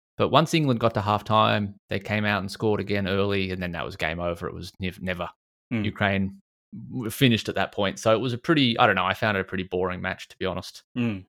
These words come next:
Speaker 1: I think many people were kind of hoping U-, Ukraine might be able to surprise England, but it wasn't to be. Uh, and England still haven't conceded a goal.
Speaker 2: ね。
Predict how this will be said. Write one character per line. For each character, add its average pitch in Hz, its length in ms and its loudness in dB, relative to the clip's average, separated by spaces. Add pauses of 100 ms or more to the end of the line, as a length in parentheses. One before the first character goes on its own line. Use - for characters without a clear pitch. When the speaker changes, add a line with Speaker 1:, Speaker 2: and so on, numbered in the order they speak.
(140)
Speaker 1:
I 110 60 -4
think - 360 -2 (340)
many 110 220 2
people 98 260 0
were 95 60 -2
kind 95 180 -2
of 92 60 -6
hoping 95 320 0
U-, 92 220 -6 (160)
Ukraine 98 380 2
might 92 200 0
be 95 100 0
able 92 120 0
to 90 180 -4 (380)
surprise 98 640 2
England, 98 360 -2
but 82 160 0 (580)
it 85 120 -8
wasn't 92 280 -2
to 92 80 -8
be. 92 360 -2 (400)
Uh, 98 240 -2
and 107 100 4
England 139 240 6
still 139 220 -2
haven't 135 260 -2
conceded 127 360 -2
a 117 40 -2
goal. 139 320 2 (360)
Speaker 2:
ね。 131 240 2